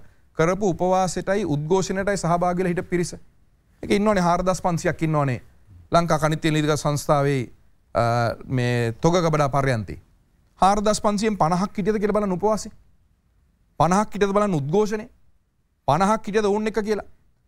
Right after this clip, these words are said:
එහෙම බැරි තැන තමයි ඔවුන් බීමතින් ගිහිල්ල ඉවරලා, අභ්‍යන්-, බාහිරින් හිටපු පිරිසුත් අරන් ගිහිල්ල ඉවරලා, පොළු අරගෙන ගිහිල්ල ඉවරලා, ඇතුළේ ඉන්න පිරිස එළියට දැම්මේ. ඒක තමයි කඩාකප්පල්කාරී ක්‍රියාව. ඒ, ඒකට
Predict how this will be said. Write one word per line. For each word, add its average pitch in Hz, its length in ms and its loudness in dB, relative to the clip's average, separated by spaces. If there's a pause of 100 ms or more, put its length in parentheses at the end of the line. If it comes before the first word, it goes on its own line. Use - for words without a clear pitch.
(240)
එහෙම 196 220 2
බැරි 151 340 0
තැන 233 260 0
තමයි 233 460 0
ඔවුන් 202 280 0
බීමතින් 202 520 -2
ගිහිල්ල 220 260 0
ඉවරලා, 123 400 0 (920)
අභ්‍යන්-, 156 480 2
බාහිරින් 196 480 2
හිටපු 202 160 -2
පිරිසුත් 208 420 -4
අරන් 202 220 2
ගිහිල්ල 214 240 0
ඉවරලා, 220 240 0
පොළු 160 320 2
අරගෙන 208 300 -2
ගිහිල්ල 208 240 -2
ඉවරලා, 160 360 0 (440)
ඇතුළේ 220 280 2
ඉන්න 233 140 0
පිරිස 226 240 0
එළියට 240 320 0
දැම්මේ. 120 280 -2 (1080)
ඒක 160 160 2
තමයි 240 160 0
කඩාකප්පල්කාරී 165 840 0
ක්‍රියාව. 82 320 -8 (560)
ඒ, 160 360 2
ඒකට 254 240 0